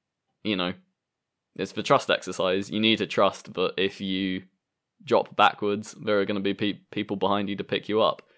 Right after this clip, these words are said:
and do the same for other people. And, you know, <laughs> I'm spending quite a lot out of <laughs> washing hands, cleaning teeth.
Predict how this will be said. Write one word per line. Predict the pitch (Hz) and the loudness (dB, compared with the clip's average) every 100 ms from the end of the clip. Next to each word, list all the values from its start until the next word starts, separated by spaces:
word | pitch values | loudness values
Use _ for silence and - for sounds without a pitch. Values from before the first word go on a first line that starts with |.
| _ _ _ | _ _ _
and | - 98 95 | -2 0 0
do | 95 | -2
the | 90 | -2
same | - 92 92 | -4 -4 -2
for | 98 | -2
other | 98 | -2
people. | 104 107 - - 107 _ _ _ _ | -2 -2 -4 -8 -10 _ _ _ _
And, | 92 98 92 82 - _ | -4 -2 -4 -8 -14 _
you | 101 | -6
know, | 95 95 - _ | -6 -8 -12 _
<laughs> | 104 - - _ _ 143 135 - | -14 -12 -16 _ _ -12 -8 -2
I'm | 104 | 0
spending | - 113 98 | 2 2 4
quite | 110 101 | 6 6
a | 98 | 6
lot | 101 - | 4 4
out | 90 76 | 2 2
of | 92 - - - - - | 0 -4 -14 -18 -18 -16
<laughs> | - | -4
washing | 104 101 98 | -2 0 0
hands, | 98 95 - | 0 0 -2
cleaning | 104 92 90 | -4 -4 -6
teeth. | 90 95 92 | -4 -4 -6